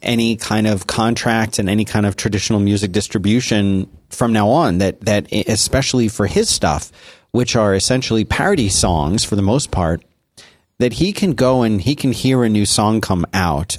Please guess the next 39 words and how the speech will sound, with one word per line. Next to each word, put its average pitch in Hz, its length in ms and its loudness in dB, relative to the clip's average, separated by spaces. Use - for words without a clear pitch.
and 107 160 0
he 113 140 0
can 131 120 0
get 117 140 0
the 110 100 0
idea 101 300 0
for 104 140 -4
the 95 80 -6
parody. 95 560 0
He 113 140 -2
can 107 160 0
write 117 320 0
the 120 80 0
song 113 400 0
over 101 160 0
the 98 100 0
next 101 220 -2
few 107 220 0
days, 98 320 0
get 107 160 0
into 113 200 -2
the 104 100 0
studio 117 640 0
and 104 180 0
produce 113 380 0
it 113 140 -4
in 117 140 2
the 117 60 2
next 110 260 0
week 185 240 0
and 123 140 2
release 131 280 0
the 120 60 0
song 143 560 2
a - 40 0
few 131 180 -2
weeks 127 300 0
after 135 340 0
it - 360 0